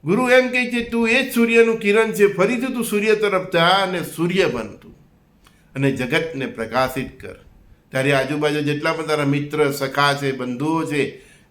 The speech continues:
એમના જીવનમાં તું ઉજાસ ફેલાવ. પણ આપણે કિરણ જ બની રહેવું છે. એ કિરણમાંથી ફરી સૂર્ય તરફની આપણી ગતિ પ્રશિષ્ટ કરવા માટે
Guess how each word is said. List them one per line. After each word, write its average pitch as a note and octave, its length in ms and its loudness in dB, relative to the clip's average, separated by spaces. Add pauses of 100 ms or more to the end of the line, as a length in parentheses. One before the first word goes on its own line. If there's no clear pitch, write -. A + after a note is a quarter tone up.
એમના B2+ 360 -4
જીવનમાં A#2 680 -6
તું A#2 120 -8
ઉજાસ A#2 580 -4
ફેલાવ. G#2+ 220 -16 (4000)
પણ F3 140 -2
આપણે F3 340 2
કિરણ F#3+ 440 2
જ D#3+ 120 -2
બની A#2 240 -4
રહેવું G#2+ 340 -12
છે. - 160 -20 (1400)
એ G3 160 4
કિરણમાંથી C4+ 680 4
ફરી G#3+ 300 2
સૂર્ય G#3+ 340 0
તરફની G#3+ 400 0
આપણી E3+ 360 0
ગતિ D3 340 -4
પ્રશિષ્ટ C#3+ 560 -4
કરવા C3+ 340 -2
માટે C3+ 500 -4